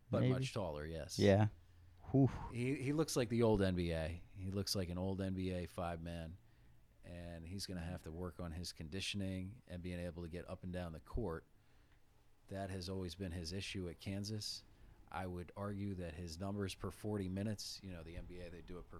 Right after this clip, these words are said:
Speaker 1: forty-eight minutes because it's a forty-eight minute game. But his numbers per forty minutes at the collegiate level, points and rebounds and blocks, were probably as good as anybody.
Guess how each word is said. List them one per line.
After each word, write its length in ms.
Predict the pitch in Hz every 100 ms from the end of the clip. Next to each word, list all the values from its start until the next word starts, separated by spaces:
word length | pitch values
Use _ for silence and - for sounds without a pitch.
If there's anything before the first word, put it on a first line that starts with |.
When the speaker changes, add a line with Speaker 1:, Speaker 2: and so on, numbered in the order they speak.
| -
Speaker 1:
forty-eight 480 | 98 90 85 90 90
minutes 360 | 92 90 85 -
because 540 | 85 - 82 78 - -
it's 100 | -
a 40 | -
forty-eight 420 | 87 82 82 -
minute 200 | 90 82
game. 200 | 87 87 82 - - - -
But 80 | 98
his 240 | 95 95
numbers 340 | 101 98 95 -
per 200 | - 85
forty 400 | - 101 95 92
minutes 560 | 95 95 92 - - - - -
at 140 | 87
the 60 | -
collegiate 460 | - 95 101 98
level, 400 | 98 101 110 113 120 - - - -
points 260 | 107 87
and 100 | 85
rebounds 480 | 90 98 101 101 98
and 120 | 82
blocks, 400 | 82 87 104 -
were 60 | 87
probably 280 | - 87 82
as 80 | 78
good 160 | 92
as 100 | 78
anybody. 480 | 82 82 76 76